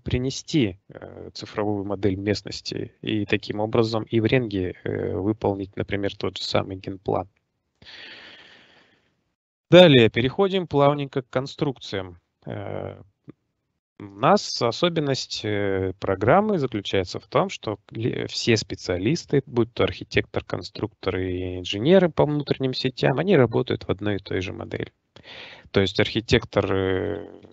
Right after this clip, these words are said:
создав какой-то облик, э, внешний, м, конструктор тут же может взять, э, все, э, эту модель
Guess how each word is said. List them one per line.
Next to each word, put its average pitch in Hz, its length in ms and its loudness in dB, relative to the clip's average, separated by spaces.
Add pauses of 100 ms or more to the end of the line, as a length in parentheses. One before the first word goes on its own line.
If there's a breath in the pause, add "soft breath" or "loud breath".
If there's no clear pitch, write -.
(200)
создав 95 480 0 (240)
какой-то - 400 -4
облик, 185 540 2
э, 147 260 2
внешний, 165 760 0
м, 95 460 -6 (440)
конструктор 127 600 0 (140)
тут 156 200 0
же - 140 -12
может 90 440 -8
взять, 98 600 2
э, 104 340 -2
все, 98 420 2
э, - 140 -2 (360)
эту 117 260 2
модель 101 460 4